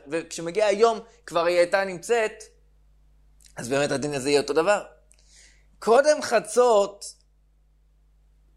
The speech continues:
לאו אבוד הוא. פסח שנמצא לפני חצות, אתה לא יכול לקרוא לו פסח שנאבד.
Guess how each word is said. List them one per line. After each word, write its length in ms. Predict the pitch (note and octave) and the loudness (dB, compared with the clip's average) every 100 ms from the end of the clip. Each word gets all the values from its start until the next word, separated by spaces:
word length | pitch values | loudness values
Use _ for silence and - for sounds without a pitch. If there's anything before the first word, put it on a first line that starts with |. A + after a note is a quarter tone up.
| _ _ _ _ _ _ _ _ _ _ _ _ F3 | _ _ _ _ _ _ _ _ _ _ _ _ 0
לאו 400 | A3 A#3+ A#3+ B3 | 4 4 2 -2
אבוד 320 | A#3 D#4 A#3+ | 0 -4 -4
הוא. 360 | D#3 C#3 G#2+ _ _ _ _ _ _ _ | -6 -10 -12 _ _ _ _ _ _ _
פסח 640 | - D#4 D#4 G#3 B2 - - | 4 4 4 -4 -8 -12 -16
שנמצא 760 | - G3+ F#3 E3 - C#4+ D#4 A3+ - _ _ _ _ _ | -10 -8 -8 -12 -2 2 4 2 -4 _ _ _ _ _
לפני 360 | C#3 - A#3+ C4 | -18 -8 -4 -2
חצות, 680 | A3+ G3 - C#4 C#4 C#4 - _ _ _ _ | -2 -4 4 4 4 -2 -18 _ _ _ _
אתה 100 | A3 | 2
לא 60 | C4 | 2
יכול 200 | B3+ C4 | 4 0
לקרוא 260 | A#3+ B3 | 0 2
לו 160 | C4 B3+ | 2 2
פסח 240 | B3 B3 | -2 -2
שנאבד. 580 | - A3+ A3+ A3+ D4 | -4 -2 -2 2 2